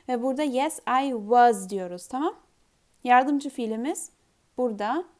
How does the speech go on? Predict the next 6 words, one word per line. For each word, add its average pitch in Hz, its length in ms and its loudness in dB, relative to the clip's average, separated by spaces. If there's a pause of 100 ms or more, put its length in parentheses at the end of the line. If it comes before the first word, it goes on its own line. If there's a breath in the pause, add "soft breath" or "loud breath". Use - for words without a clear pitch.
(140)
neydi? 233 420 -6 (100)
Was, 214 720 -4 (1120)
were. 202 540 -2 (720)
Yardımcı 262 420 0
fiilleri 247 320 -2
kullanarak 269 680 -4